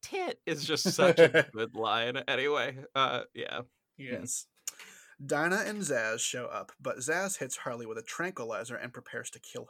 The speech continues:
Speaker 2: her. Helena shows up and shoots Zsasz in the neck with an arrow, killing him. The ladies then confront each other until they see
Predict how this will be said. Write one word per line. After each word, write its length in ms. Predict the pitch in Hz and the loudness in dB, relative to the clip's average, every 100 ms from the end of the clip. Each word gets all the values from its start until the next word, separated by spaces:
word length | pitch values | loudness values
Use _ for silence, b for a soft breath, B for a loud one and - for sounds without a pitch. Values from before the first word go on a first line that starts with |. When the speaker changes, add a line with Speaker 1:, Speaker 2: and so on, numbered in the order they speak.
| - | -16
Speaker 2:
her. 140 | - _ _ _ _ - _ _ _ _ B B B B B | -20 _ _ _ _ -20 _ _ _ _ B B B B B
Helena 420 | - 175 220 156 120 | -4 -2 0 -2 -4
shows 340 | - 117 113 | -4 -6 -4
up 240 | 110 120 - | -6 -8 -10
and 160 | 123 120 | -10 -6
shoots 380 | - 185 - 123 | -6 -6 -6 -4
Zsasz 280 | 120 123 - | -4 -4 -6
in 140 | 139 | -6
the 80 | 131 | -8
neck 200 | 113 113 | -10 -12
with 80 | 123 | -12
an 80 | 120 | -8
arrow, 380 | 110 107 110 - | -6 -6 -8 -10
killing 320 | 147 117 107 | -10 -10 -12
him. 320 | 104 95 127 - B B B B B | -16 -18 -20 -20 B B B B B
The 80 | 139 | 0
ladies 380 | 170 190 208 | 0 0 -2
then 200 | 139 135 | 0 -2
confront 580 | 135 131 123 - 185 196 | -2 -10 -10 -6 -6 -4
each 200 | 135 131 | -8 -6
other 280 | 120 113 113 | -6 -4 -4
until 480 | 120 120 123 - 151 | -4 -4 -6 -6 -6
they 180 | 151 143 | -4 -4
see 420 | 135 - 120 120 | -4 -4 -6 -8